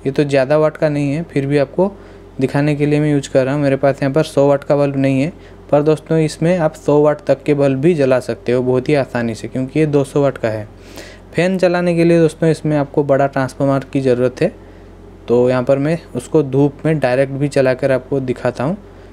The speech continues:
तो धूप में जलाने के लिए यहाँ पर सोलर पैनल को हमें बैटरी की जगह पर लगा देना है। तो सोलर पैनल का पॉजिटिव को यहाँ पर हमें बोर्ड के पॉजिटिव में और नेगेटिव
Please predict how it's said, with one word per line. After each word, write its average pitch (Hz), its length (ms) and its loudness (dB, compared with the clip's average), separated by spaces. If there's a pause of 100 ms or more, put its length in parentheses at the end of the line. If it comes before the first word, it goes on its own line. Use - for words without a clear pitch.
(260)
तो 123 100 -4
धूप 135 240 -4
में 156 120 2
जलाने 156 380 2
के 156 100 -2
लिए 160 220 0 (180)
यहाँ 127 120 -4
पर 139 140 -2
सोलर 139 340 0
पैनल 135 320 -2
को 139 120 -2
हमें 147 280 -2
बैटरी 135 320 0
की 165 100 2
जगह 135 280 0
पर 196 220 0 (140)
लगा 127 220 0
देना 107 200 -8
है। 107 160 -10 (480)
तो - 60 -14
सोलर 147 320 0
पैनल 156 240 0
का 156 120 0
पॉजिटिव 143 540 -2
को 147 80 0
यहाँ 135 160 -2
पर 135 160 -4
हमें 143 240 -4 (260)
बोर्ड 135 220 2
के 143 80 -2
पॉजिटिव 139 420 0
में 180 180 0 (340)
और 135 80 4
नेगेटिव 127 420 0